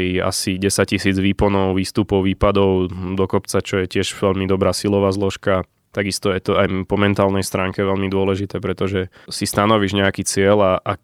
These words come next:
proste snažíš sa ho splniť a snažíš sa ísť za ním, až kým, kým to nevíde a keď potom vylezieš hore na ten kopec a ešte aj náhodou nejaké pekné počasie, tak, e, respektíve, že niečo aj reálne vidíš, tak, tak z toho máš oveľa lepší pocit. No a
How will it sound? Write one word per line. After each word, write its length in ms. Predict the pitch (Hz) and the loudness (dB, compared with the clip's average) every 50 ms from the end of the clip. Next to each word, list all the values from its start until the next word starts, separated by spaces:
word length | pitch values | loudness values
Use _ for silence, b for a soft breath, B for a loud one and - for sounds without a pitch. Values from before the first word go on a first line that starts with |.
| _ _ _ _ _ _ _ | _ _ _ _ _ _ _
proste 320 | - - - - - 107 95 | -6 -6 -4 -4 -2 -4 -2
snažíš 400 | - - 98 101 101 98 - - | 0 0 0 0 0 0 0 0
sa 80 | 104 95 | 0 0
ho 80 | 95 | 0
splniť 460 | 90 - - - 104 104 98 95 92 | -2 -2 -2 -2 0 0 0 -2 -4
a 80 | 95 - | -4 -6
snažíš 320 | - 98 95 95 95 92 | -4 -2 -2 -2 -2 -2
sa 160 | - - 101 95 | -2 -2 0 0
ísť 140 | 92 90 98 | -2 0 0
za 140 | 101 98 101 | 2 2 2
ním, 180 | 101 98 98 95 92 | 2 0 0 -2 -2
až 80 | - - | -4 -6
kým, 380 | - - 98 95 95 95 92 | -6 -6 -4 -4 -4 -4 -6
kým 240 | - - 98 98 - | -6 -6 -6 -6 -4
to 400 | - 98 95 95 90 90 92 92 | -2 -2 0 0 0 -2 -4 -6
nevíde 460 | 95 98 98 95 95 101 95 104 104 107 | -4 -4 -2 -2 -2 0 2 2 4 4
a 140 | 104 95 92 87 b b b - | 4 2 0 -2 b b b -4
keď 160 | - 98 92 | -4 -4 -2
potom 320 | - 101 95 101 95 95 | -2 0 0 0 0 0
vylezieš 400 | 95 98 98 98 98 95 95 87 | 2 2 2 2 2 2 0 0
hore 240 | 98 101 101 98 95 | 2 2 2 4 2
na 80 | 95 92 | 2 2
ten 160 | - 95 95 | 0 0 0
kopec 320 | - 101 92 - 107 98 | 0 0 0 2 0 2
a 160 | 95 95 90 90 | 2 2 0 0
ešte 240 | 87 - - - | -2 -4 -4 -2
aj 220 | 98 95 92 90 87 | -2 -2 -2 -4 -4
náhodou 480 | 92 92 90 92 92 92 95 92 90 92 | -4 -4 -4 -2 -2 0 0 0 0 -2
nejaké 320 | 92 90 92 - - - | -4 -6 -6 -6 -6 -4
pekné 240 | - 95 - - 98 | -2 -2 -2 -2 -2
počasie, 480 | 90 - 95 - - 95 - - 95 95 | -2 -2 0 0 0 0 2 0 0 -2
tak, 320 | - - 90 - - - | -2 -2 -6 -6 -6 -4
e, 240 | 101 95 98 95 - _ _ - | -4 -2 -2 -4 -8 _ _ -10
respektíve, 480 | 98 92 - - - - - 95 95 95 | -10 -10 -10 -12 -8 -4 -2 -2 0 0
že 80 | 104 | 0
niečo 320 | 98 98 101 101 - - 101 | 0 0 0 2 2 2 2
aj 160 | 95 98 101 | 2 4 4
reálne 320 | 98 95 95 92 90 92 | 4 4 2 2 0 -2
vidíš, 320 | 98 101 98 95 - - - | -4 -4 -4 -4 -6 -6 -8
tak, 320 | - - - - _ b b b _ | -10 -10 -12 -18 _ b b b _
tak 160 | - 98 - | -4 -4 0
z 20 | - - | 2 2
toho 80 | 104 95 | 2 4
máš 240 | 95 98 98 101 | 4 4 4 4
oveľa 320 | 101 98 98 95 95 92 95 | 4 4 4 4 2 2 0
lepší 160 | - - - | -4 -6 -6
pocit. 320 | - 95 95 - - - | -4 -6 -6 -6 -8 -8
No 120 | 87 90 90 90 | -8 -6 -6 -4
a 80 | 92 | -4